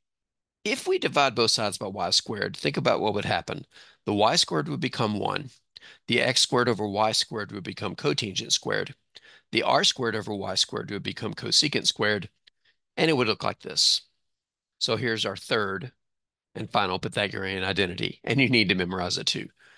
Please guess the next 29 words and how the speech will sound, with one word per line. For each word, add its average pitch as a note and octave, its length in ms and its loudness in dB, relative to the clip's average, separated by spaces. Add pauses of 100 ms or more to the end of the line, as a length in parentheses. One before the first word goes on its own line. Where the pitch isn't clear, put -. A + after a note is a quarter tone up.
(100)
Cosine G2 360 2
squared, G2 420 2 (300)
excuse - 280 0
me, F#2+ 140 -6
cotangent A2 520 -2
squared G#2 260 0
of G2 80 -4
theta G2 340 2 (100)
plus - 260 -2
one A2 260 0 (320)
equals - 300 0
cosine - 480 0
squared - 440 -6
of - 80 -10
theta. - 380 -4 (1400)
Here A#2 200 6
are G#2 60 4
all G#2 160 6
three A2+ 180 2
Pythagorean B2 600 4
identities. A#2 560 2
I'm G2+ 140 -6
not G2 180 -2
kidding. A2 380 -4
You - 80 -8
need F#2 180 -4
to G#2 60 -4
memorize G#2+ 460 0
them. G#2+ 180 -12